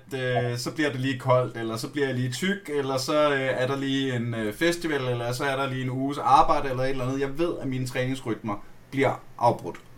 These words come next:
Det er en, en, en del af den måde, jeg lever mit liv på. Der er ikke plads til rutiner, fordi jeg laver så mange forskellige ting.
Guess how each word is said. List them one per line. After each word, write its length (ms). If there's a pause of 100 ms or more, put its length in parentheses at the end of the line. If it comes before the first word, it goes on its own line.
(520)
Det 140
er 260
en, 280
en, 400
en 200
del 180
af 60 (100)
den 80
måde, 200
jeg 80
lever 180
mit 120
liv 200
på. 260
Der 80
er 100
ikke 160 (160)
plads 300
til 120
rutiner, 600
fordi 380
jeg 80
laver 200
så 80
mange 200
forskellige 380
ting. 160